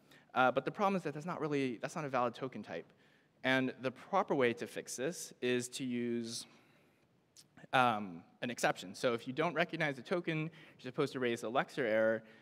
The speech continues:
uh, and that's the proper way. There's not, you're not supposed to return a token type that's type unknown because the parser doesn't understand that. But I think what was more interesting here was not that it caught the bug, 'cause this is now the fix,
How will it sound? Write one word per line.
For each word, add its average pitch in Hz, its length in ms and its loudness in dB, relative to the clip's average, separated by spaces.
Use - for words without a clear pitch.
uh, 110 160 0
and 131 100 0
that's 127 200 2
the 120 60 -2
proper 123 340 0
way. 107 120 2
There's 120 200 -4
not, 135 200 0
you're 135 80 -4
not 117 140 -4
supposed - 260 -6
to 131 60 -8
return 120 380 -2
a 107 40 -6
token 165 320 -4
type 113 300 0
that's 107 220 -6
type - 260 -6
unknown 101 380 -6
because 98 280 -10
the - 60 -16
parser 110 340 -8
doesn't 104 240 -14
understand 110 520 -8
that. 85 160 -10
But 151 260 8
I 160 60 4
think 262 300 -2
what 180 180 2
was 165 320 2
more 202 280 2
interesting 135 420 -6
here 151 240 0
was 117 140 -2
not 208 160 -2
that 196 100 -2
it 156 80 -4
caught - 200 -2
the 127 60 -10
bug, 95 280 -4
'cause 135 120 -8
this 165 140 -10
is 170 100 -6
now 143 180 2
the 113 80 -4
fix, - 400 -4